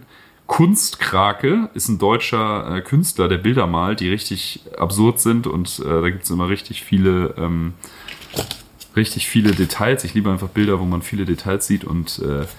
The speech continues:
der inspiriert mich auf jeden Fall für Geländebauten und sowas, wenn ich, äh, wenn's darum geht, was für Farben und so ich benutze. Das kann ich einmal so sagen. Ähm, ja, und sonst,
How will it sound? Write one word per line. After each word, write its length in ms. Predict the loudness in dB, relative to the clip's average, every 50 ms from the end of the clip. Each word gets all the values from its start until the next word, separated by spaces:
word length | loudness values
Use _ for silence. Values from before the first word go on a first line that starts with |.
| -20 -20 -20 -2 2
der 80 | 4 4
inspiriert 400 | 4 4 2 0 0 0 0 2
mich 120 | 0 0 0
auf 80 | 0
jeden 140 | 0 -2 -2
Fall 140 | -4 -6 -6
für 180 | -2 -2 -2
Geländebauten 840 | 0 2 2 4 4 4 2 0 0 2 2 2 2 2 0 0 0
und 140 | 0 0 -2
sowas, 380 | -2 0 0 0 0 0 0
wenn 140 | 0 2 2
ich, 320 | 0 0 -4 -10 -12 -12 -8 -2
äh, 240 | 0 2 2 2 0 -2 -6 -6 -4
wenn's 200 | -4 -2 -2 -2
darum 240 | -2 -2 -2 -2 -4
geht, 180 | -4 -4 -4 -6
was 100 | -6 -6
für 120 | -8 -8
Farben 400 | -6 -4 -2 0 2 2 2 2
und 100 | 2 2
so 100 | 2 0
ich 120 | 0 0
benutze. 420 | 0 0 0 0 0 -2 -4 -8 -10 -18 -20 -20 -20 -20 -20 -20 -20 -20 -20 -20 -20 _ _ _ _ _ _ _ _ _ _ _ _ _ _ _ _ _ _ _ _ _ _ _ _ 0
Das 320 | 0 0 0 -2 -4 -2
kann 180 | 0 2 2 2
ich 140 | 2 2
einmal 220 | 2 2 4 4 2
so 100 | 0 -2
sagen. 560 | 0 0 2 2 2 2 2 0 0 -2 -4 -6 -14 -20 -20 -20 -20 -20 -20 -20 -20 -20 -4 0
Ähm, 540 | 2 4 4 4 2 0 0 -2 -2 -4 -6 -10 -14 -18 -18 -18 -18 -20 -20 -20 -20 -20 -20 -20 -20 -20 -20 -20 -20 -20 -20 -20 -20 -20 -20 -20 -20 -20 -20 -8 -2
ja, 140 | -2 0 0
und 140 | 0 -2 -2
sonst, 600 | -2 0 2 4 4 4 2 -2 -4 -8 -10